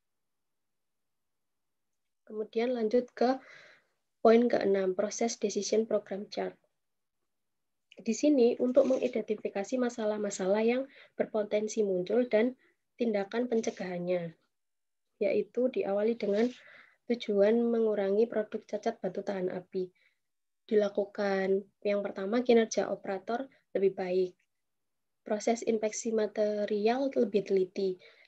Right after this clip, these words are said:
dan yang ketiga, performa kinerja mesin lebih baik. Masing-masing poin, tiga poin tersebut,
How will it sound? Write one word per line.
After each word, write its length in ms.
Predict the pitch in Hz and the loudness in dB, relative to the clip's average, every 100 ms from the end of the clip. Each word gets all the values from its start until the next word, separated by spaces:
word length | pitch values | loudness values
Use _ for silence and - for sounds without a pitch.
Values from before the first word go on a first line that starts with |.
| - | 2
dan 160 | 208 | 4
yang 160 | 202 202 | 4 0
ketiga, 340 | 214 208 247 | 0 0 0
performa 460 | 254 233 - 214 208 | -2 -6 -6 -2 -2
kinerja 480 | 208 214 202 226 220 | 0 -2 0 -2 -2
mesin 320 | 214 247 240 | -2 -2 -2
lebih 160 | 196 - | -4 -6
baik. 320 | 180 185 180 _ _ - - | -4 -4 -6 _ _ -10 -4
Masing-masing 640 | 247 285 285 269 262 247 | -2 0 2 2 0 -2
poin, 340 | 233 220 220 214 | 2 2 2 -2
tiga 240 | - 226 196 | -8 -2 0
poin 240 | 214 214 | 2 2
tersebut, 560 | 214 226 247 - 202 | 0 -6 -8 -6 -8